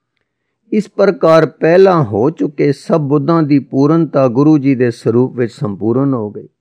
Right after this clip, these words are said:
ਹੁਣ ਸਭ ਧਰਮਾਂ ਨੂੰ ਇਹਨਾਂ ਗੁਣਾਂ ਨੂੰ ਅਪਣਾਉਣਾ ਪਏਗਾ। ਸਭ ਰਾਜਨੀਤਿਕ ਵਿਚਾਰਧਾਰਾਵਾਂ ਨੂੰ ਇਸ ਅੱਗੇ ਸਿਰ ਝੁਕਾਉਣਾ ਪਏਗਾ। ਵਿਗਿਆਨ ਨੂੰ ਵੀ ਇਸ ਦੀ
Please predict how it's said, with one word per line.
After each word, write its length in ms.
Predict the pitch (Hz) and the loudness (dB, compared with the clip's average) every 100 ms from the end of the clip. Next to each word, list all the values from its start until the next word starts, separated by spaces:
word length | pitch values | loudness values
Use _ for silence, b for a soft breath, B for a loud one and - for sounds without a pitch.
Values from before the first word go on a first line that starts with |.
| _ _ _ _ _ _ _ _ _ _ 117 | _ _ _ _ _ _ _ _ _ _ -2
ਹੁਣ 240 | 143 170 | 0 0
ਸਭ 480 | - - 202 214 - | -2 0 0 0 -2
ਧਰਮਾਂ 380 | 127 135 160 160 | 0 2 2 2
ਨੂੰ 160 | 156 | 2
ਇਹਨਾਂ 220 | 151 143 | 2 2
ਗੁਣਾਂ 340 | 120 127 147 156 | 2 2 2 2
ਨੂੰ 220 | 151 131 | 2 0
ਅਪਣਾਉਣਾ 540 | - 123 113 127 147 | 0 -2 0 0 0
ਪਏਗਾ। 540 | 143 143 127 123 117 - _ _ _ _ _ _ _ _ _ _ _ | 0 0 0 -2 -6 -14 _ _ _ _ _ _ _ _ _ _ _
ਸਭ 500 | - - - 190 190 | -20 -18 2 2 4
ਰਾਜਨੀਤਿਕ 760 | 185 156 131 143 151 151 160 123 | 4 4 4 4 2 2 -2 0
ਵਿਚਾਰਧਾਰਾਵਾਂ 1040 | 139 131 135 131 123 120 113 113 123 143 151 | -4 0 2 2 0 0 2 2 0 0 2
ਨੂੰ 180 | 139 | 2
ਇਸ 220 | 131 - 139 | 0 0 -2
ਅੱਗੇ 220 | 120 127 | -2 -4
ਸਿਰ 280 | 123 - 127 | -4 -2 -2
ਝੁਕਾਉਣਾ 600 | - - 110 87 110 139 | -2 -6 -4 -4 -2 -4
ਪਏਗਾ। 500 | 139 - 120 120 - - _ _ _ _ _ _ _ _ _ _ - | -4 -6 -4 -6 -12 -18 _ _ _ _ _ _ _ _ _ _ -12
ਵਿਗਿਆਨ 640 | 113 123 123 147 147 196 | -2 0 2 2 4 2
ਨੂੰ 220 | 240 240 | 2 0
ਵੀ 140 | 220 214 | 2 2
ਇਸ 160 | 190 | 0
ਦੀ 180 | 165 165 | 2 0